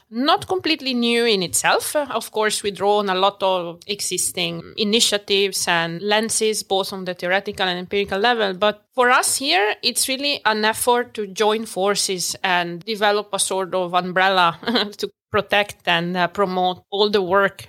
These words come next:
we've been doing in digital transformation in practice and that we want to do in the future. So we believe really that a more dialogical form, like a podcast,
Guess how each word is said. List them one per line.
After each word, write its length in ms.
we've 200
been 180
doing 400
in 160
digital 360
transformation 600
in 100
practice 480
and 200
that 180
we 80
want 240
to 80
do 100
in 120
the 80
future. 360
So 300
we 100
believe 500
really 360
that 500
a 120
more 420
dialogical 680
form, 400
like 240
a 60
podcast, 680